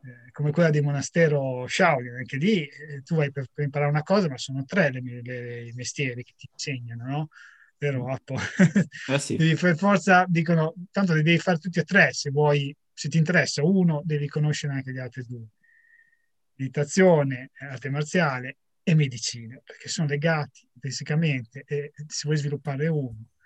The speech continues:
Speaker 1: vuoi imparare a giocare a calcio, magari devi, magari sei, sei sgraziato tutto quanto, ma è uno dei tuoi talenti che magari assieme ad altri si valorizzerebbe. Magari fare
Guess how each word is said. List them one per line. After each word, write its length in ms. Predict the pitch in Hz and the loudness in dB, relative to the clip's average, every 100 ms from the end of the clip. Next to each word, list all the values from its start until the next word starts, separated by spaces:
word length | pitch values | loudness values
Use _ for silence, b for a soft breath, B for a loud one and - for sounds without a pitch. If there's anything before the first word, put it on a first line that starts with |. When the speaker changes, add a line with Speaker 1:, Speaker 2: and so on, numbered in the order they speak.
| b b b - | b b b -6
Speaker 1:
vuoi 140 | 170 175 | 2 2
imparare 320 | 151 160 160 | 4 6 6
a 20 | |
giocare 320 | 143 147 156 143 | 4 2 0 0
a 20 | |
calcio, 480 | 160 131 117 - - _ - | -2 -2 -4 -12 -14 _ -4
magari 280 | 156 147 123 | -2 0 -2
devi, 240 | 131 123 - _ _ _ _ _ _ | -4 -6 -10 _ _ _ _ _ _
magari 420 | 127 147 226 139 - | -2 2 2 0 -6
sei, 400 | - 156 139 147 | -4 -2 -2 -2
sei 260 | - 147 | 0 2
sgraziato 640 | 147 139 143 - 175 147 127 | 2 4 2 4 4 4 0
tutto 160 | 117 | -6
quanto, 460 | 151 175 123 117 123 | -2 -2 -2 -8 -12
ma 260 | 127 127 - | -10 -10 -8
è 120 | 147 | -4
uno 260 | 143 165 147 | 2 2 2
dei 140 | 135 | -4
tuoi 160 | 139 131 | -6 -4
talenti 640 | 147 160 143 143 - 202 | 0 0 0 -2 -2 -4
che 180 | - 123 | -4 -10
magari 560 | 131 147 127 127 156 175 B B B B | -6 -6 -6 -6 -6 -8 B B B B
assieme 380 | 117 - 135 151 | -10 -8 -6 -4
ad 80 | |
altri 320 | 135 117 113 170 | -4 -6 -4 -4
si 180 | - 120 | -4 -10
valorizzerebbe. 880 | 120 120 120 127 143 135 110 110 _ b b b _ _ _ _ _ _ | -10 -10 -10 -6 -4 -4 -8 -18 _ b b b _ _ _ _ _ _
Magari 180 | - 120 | -16 -14
fare 220 | 120 | -10